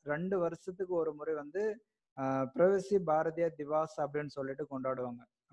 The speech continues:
வெளிநாடு வாழ் இந்தியர் தினம் அப்படின்னு சொல்லிட்டு. ஆ, இது வந்து எதுக்காகனாக்கல, மகாத்மா காந்தி வந்து தென்னாப்பிரிக்காவிலிருந்து இந்தியாவுக்கு வருகை புரிந்த ஜனவரி, ம், ஒன்பதாம் தேதியை வந்து பாத்தீங்கன்னாக்கல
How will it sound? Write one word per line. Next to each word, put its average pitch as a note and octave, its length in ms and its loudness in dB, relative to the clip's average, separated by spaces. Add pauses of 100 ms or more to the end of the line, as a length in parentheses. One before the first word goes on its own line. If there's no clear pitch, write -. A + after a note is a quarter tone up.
வெளிநாடு E3 540 2
வாழ் E3+ 200 6
இந்தியர் D#3 440 0
தினம் D3 300 -6
அப்படின்னு C#3 280 -6
சொல்லிட்டு. C3+ 640 -2 (600)
ஆ, C#3 320 2
இது D#3+ 240 2
வந்து F#3+ 340 6
எதுக்காகனாக்கல, F#3+ 680 10
மகாத்மா F#3+ 480 8
காந்தி E3+ 280 8
வந்து E3+ 320 6
தென்னாப்பிரிக்காவிலிருந்து F3 1040 6
இந்தியாவுக்கு E3+ 560 2
வருகை D#3 340 -2
புரிந்த D3+ 420 -6
ஜனவரி, E3 640 0 (680)
ம், C#3+ 420 -20
ஒன்பதாம் F#3+ 540 2
தேதியை E3+ 320 4
வந்து D#3+ 280 2
பாத்தீங்கன்னாக்கல D3+ 680 0